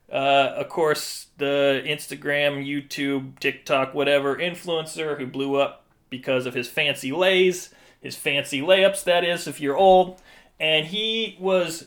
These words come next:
enough of a real point guard to kind of organize things for one of the teams, you know. And I gotta say, his team did lose when they stopped running through T-Jazz. They,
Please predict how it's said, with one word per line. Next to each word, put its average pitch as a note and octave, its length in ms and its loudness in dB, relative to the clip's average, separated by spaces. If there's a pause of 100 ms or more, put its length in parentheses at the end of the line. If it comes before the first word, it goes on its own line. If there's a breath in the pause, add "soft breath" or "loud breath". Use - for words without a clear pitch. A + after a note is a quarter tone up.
enough G3+ 360 4
of G3+ 120 0
a F#3+ 100 4
real F#3+ 320 4
point F#3+ 400 -2
guard B2+ 500 2 (480 soft breath)
to G3+ 120 -2
kind C#4 340 4
of - 80 -4
organize E3+ 680 4
things A#2 400 -8
for D3 540 2
one D#3+ 240 0
of D3+ 60 0
the D3 60 4
teams, A2+ 500 -8
you C3 80 -12
know. A#2+ 260 -4 (400 soft breath)
And D#3 160 4
I E3 80 4
gotta G#3 240 6
say, G3 160 4
his F3 180 0
team G3+ 340 -6
did B3+ 220 -2
lose A3 580 2
when F3+ 220 0
they E3+ 100 -2
stopped F3 340 2
running E3 300 -2
through C#3+ 200 -6
T-Jazz. A#2 580 -10
They, C#3 300 0